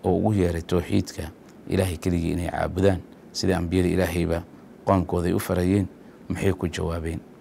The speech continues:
Nabiyullaahi Ilyaas qoomkiisii Ilaahay wuxuu ka oran, "Fakaddabuuhu fa innahum lamuxdaruun." Waa ay beeniyeen Nabiyullaahi Ilyaas calayhi salaam. Kuwaana waxay ahaayeen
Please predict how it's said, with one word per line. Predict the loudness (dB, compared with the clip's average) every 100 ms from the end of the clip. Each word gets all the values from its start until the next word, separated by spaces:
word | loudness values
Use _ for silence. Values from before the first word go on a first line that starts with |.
| -20 -10
Nabiyullaahi | 0 2 2 0 -2
Ilyaas | 0 0
qoomkiisii | 2 2 2 -2 -2 -2 -6 -10 -20 -10
Ilaahay | -2 0
wuxuu | 2 0
ka | 0 2
oran, | 2 2 -4 -10 -20 -12
"Fakaddabuuhu | -4 2 2 4 2 2 0 -4 -8 -16 -14 -4
fa | 0
innahum | 0 0 -4
lamuxdaruun." | -4 -6 -4 -4 -2 -4 -10 -20 -20 -6 2
Waa | 4
ay | 6 4
beeniyeen | 4 4 6 4 2 0 -6 -20 -8 2
Nabiyullaahi | 4 4 2
Ilyaas | -2 -4
calayhi | -4 -4 -4 -6
salaam. | -4 -6 -8 -14 -20 -6
Kuwaana | 2 2 2
waxay | 0 -2
ahaayeen | -2 -2 -2 -4